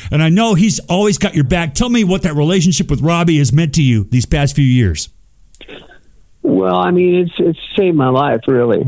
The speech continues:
Speaker 2: I mean, to, uh, I've been so fortunate to find somebody that's not only a, a dear, dear friend, you know, and, uh, has come into my life and, you know, made it better.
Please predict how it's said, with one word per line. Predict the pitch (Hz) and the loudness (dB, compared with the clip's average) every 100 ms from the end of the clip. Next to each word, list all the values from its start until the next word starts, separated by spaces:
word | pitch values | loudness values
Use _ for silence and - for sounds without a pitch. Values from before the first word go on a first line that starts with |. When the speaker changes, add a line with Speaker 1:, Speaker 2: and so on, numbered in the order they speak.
| 165 | 0
Speaker 2:
I | 110 | 0
mean, | 110 107 113 | 0 0 0
to, | - 120 - 113 104 | 0 0 2 0 2
uh, | - | 0
I've | 131 | 0
been | 131 | -2
so | 127 160 139 | -2 -2 -2
fortunate | 147 135 - 120 | -2 -2 -2 -4
to | 117 | -2
find | 131 123 113 | -2 -2 -2
somebody | 135 120 110 | 0 0 0
that's | - | -2
not | 131 123 | 0 0
only | 117 113 110 | 2 2 2
a, | 104 98 - _ _ _ | 2 0 -6 _ _ _
a | 123 | -6
dear, | 120 135 127 | 0 0 2
dear | 117 117 110 - | 0 0 -2 -2
friend, | 135 127 127 101 107 - | 0 2 2 0 -2 -4
you | - | -2
know, | 104 101 107 | 0 2 0
and, | 98 | 2
uh, | 110 107 104 104 - - - | 0 0 0 -2 -8 -8 -2
has | 131 - | -2 0
come | 147 127 | 0 2
into | 120 | 2
my | 120 | 2
life | 107 113 110 110 | 0 0 -2 -2
and, | 117 113 101 117 | -2 0 0 0
you | |
know, | 113 | 0
made | 107 120 117 | 2 2 0
it | 98 | 0
better. | 120 120 113 95 | 0 0 0 -2